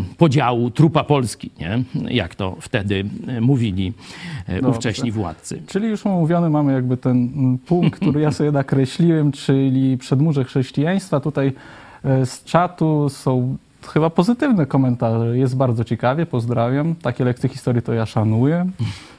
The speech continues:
Speaker 2: E, kobiety
Speaker 1: Jak
Speaker 2: też
Speaker 1: ktoś
Speaker 2: lubią
Speaker 1: chce.
Speaker 2: historię, także, e, dziękujemy. I
Speaker 1: Jak ktoś chce więcej, to mówiłem o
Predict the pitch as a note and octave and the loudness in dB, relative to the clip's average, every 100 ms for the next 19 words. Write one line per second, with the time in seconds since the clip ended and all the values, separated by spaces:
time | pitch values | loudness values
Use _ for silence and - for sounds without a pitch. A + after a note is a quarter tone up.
0 | _ _ D3 C3 - C#3+ D#3+ D3+ C#3+ E3 | _ _ -4 -2 0 2 2 0 0 0
1 | D#3 F#3 D#3+ D#3+ D3+ - D3+ D#3+ F3+ E3+ | 2 2 2 0 -2 0 0 2 2 2
2 | D3+ D#3 D3+ C#3 - - - - - A#2+ | 2 4 2 -2 -12 -14 -6 -4 -4 -2
3 | A#2 A#2+ D3 C#3 D3+ C#3 C#3 E3+ G#3+ - | 0 2 4 2 2 2 4 2 0 0
4 | F3 G#3+ A#3 F#3+ E3+ G3 F#3+ - D3 C3+ | 2 4 2 2 0 0 -2 0 2 2
5 | F#3 - F#3 D#3 - C#3 C#3 D3+ - C3+ | 2 2 0 0 0 0 0 -2 -2 0
6 | B2 C3+ C3+ B2+ A#2+ A#2+ | 2 2 0 0 -2 -2